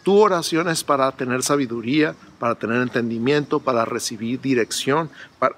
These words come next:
que entiendas la orden y para que entiendas la visión. Me encanta, me encanta, me encanta, me encanta. Después de eso, le da la profecía de las setenta semanas, que es básicamente la fecha en la que vendría el Mesías.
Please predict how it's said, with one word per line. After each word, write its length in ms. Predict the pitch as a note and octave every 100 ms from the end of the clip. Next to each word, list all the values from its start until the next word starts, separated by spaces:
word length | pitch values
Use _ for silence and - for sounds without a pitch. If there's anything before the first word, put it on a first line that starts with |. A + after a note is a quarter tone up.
| -
que 100 | D3
entiendas 640 | A#2+ - F#3+ A3 A3 G3+
la 180 | F#3+ D#3+
orden 460 | D3 C3+ B2+ D#3+ F3+ - - -
y 100 | D#3+
para 240 | D3 C3
que 100 | A#2+
entiendas 640 | A#2+ A2 B2 A#2+ B2 B2 - - - -
la 180 | B2 A#2
visión. 560 | A2 G#2+ - A2+ G2+ G2
Me 80 |
encanta, 440 | A#2 A2+ B2+ B2+ C#3
me 140 | A#2+
encanta, 400 | A2+ C3 B2+ B2
me 100 | B2+
encanta, 380 | A2+ A#2 G#2+ A#2+
me 100 | A2+
encanta. 360 | G2+ G2+ F2+ F#2+
Después 340 | B2 - G3+
de 160 | G3+ G#3
eso, 260 | - G#3 - - -
le 220 | C3+ C3
da 320 | C3+ D3+ D#3+ -
la 260 | C3+ B2+ - -
profecía 540 | - C#3 D3 C#3+ D3+ D#3
de 80 | D3+
las 180 | B2+
setenta 440 | - A2+ D3 C#3+ D3
semanas, 580 | C3+ A#2 A2+ B2+ D#3 - - - -
que 260 | D#3 E3 E3+
es 220 | - - - -
básicamente 920 | F3+ F3+ - - D#3+ D3+ E3 D#3 F#3+
la 180 | C3+ C3
fecha 560 | - D#3+ D#3 - F3 -
en 120 | C3
la 120 | A2
que 120 | G#2+
vendría 600 | A2 A2 G#2+ B2+ B2+ C3 C3 - -
el 200 | B2+ A2+
Mesías. 560 | G#2 - A2 F2+ -